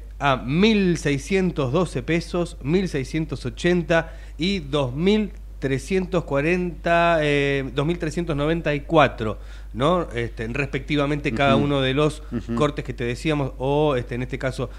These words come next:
Speaker 1: la picada, eh, mil seiscientos pesos. En algunos lugares lo he visto un poquito más.
Speaker 2: Yo
Speaker 1: La
Speaker 2: estaba,
Speaker 1: picada.
Speaker 2: estaba recordando lo mismo,
Speaker 1: Sí.
Speaker 2: está más caro, ¿eh?
Speaker 1: Sí.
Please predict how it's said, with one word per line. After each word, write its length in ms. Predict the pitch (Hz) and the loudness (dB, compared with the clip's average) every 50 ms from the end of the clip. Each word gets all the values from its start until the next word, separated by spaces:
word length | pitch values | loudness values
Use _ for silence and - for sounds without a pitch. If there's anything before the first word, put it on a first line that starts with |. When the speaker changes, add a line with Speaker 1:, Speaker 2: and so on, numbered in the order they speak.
| - - - - | -16 -14 -10 -4
Speaker 1:
la 200 | 117 135 139 - | 0 0 0 2
picada, 800 | - 135 123 - 165 156 151 151 156 160 170 175 - - - - - - - - - - 117 | 0 -2 2 4 6 6 8 8 8 6 4 4 0 -6 -14 -14 -14 -16 -14 -14 -10 -4 -2
eh, 160 | 123 123 123 | 0 0 0
mil 280 | 123 131 160 180 190 165 | 0 2 2 2 2 2
seiscientos 500 | - 156 143 127 - 160 147 147 156 135 | 0 0 -2 0 0 -2 0 0 -2 0
pesos. 320 | - 220 180 180 156 139 | 2 2 2 2 0 -2
En 80 | 143 139 | 0 2
algunos 300 | 147 180 202 190 170 151 | 2 4 4 4 4 4
lugares 260 | 156 175 190 175 147 | 4 4 4 2 2
lo 80 | 139 | 2
he 80 | 143 147 | 2 0
visto 160 | 151 143 147 | 0 -2 -4
un 80 | 139 120 | -4 -6
poquito 300 | 127 127 139 123 127 123 | -6 -6 -6 -4 -2 0
más. 360 | 135 135 123 117 - - - - - - - - - - - - - - - - - - - - - - - - - - - - | 2 0 0 -2 -4 -12 -14 -16 -14 -14 -14 -14 -14 -14 -14 -14 -14 -14 -14 -14 -14 -14 -14 -14 -14 -14 -14 -14 -14 -14 -4 6
Speaker 2:
Yo 120 | - 185 214 | 10 12 12
Speaker 1:
La 40 | 185 | 12
Speaker 2:
estaba, 220 | - - 185 185 165 | 10 10 12 12 12
Speaker 1:
picada. 100 | 147 131 | 12 10
Speaker 2:
estaba 240 | 113 - 190 190 160 | 10 10 12 12 12
recordando 420 | 135 131 117 131 135 147 147 143 135 | 10 10 6 4 4 4 4 4 4
lo 120 | 127 127 | 4 4
mismo, 260 | 131 123 104 98 104 | 4 2 2 2 2
Speaker 1:
Sí. 80 | 139 127 | 4 4
Speaker 2:
está 240 | 117 113 160 170 170 | 4 6 6 6 8
más 200 | 156 147 127 - | 8 6 4 4
caro, 460 | - 107 90 85 82 82 85 98 120 | 0 2 2 2 0 0 -2 0 0
¿eh? 140 | 135 131 113 - | 0 -2 -4 -8
Speaker 1:
Sí. 200 | - - 110 | -8 -8 -8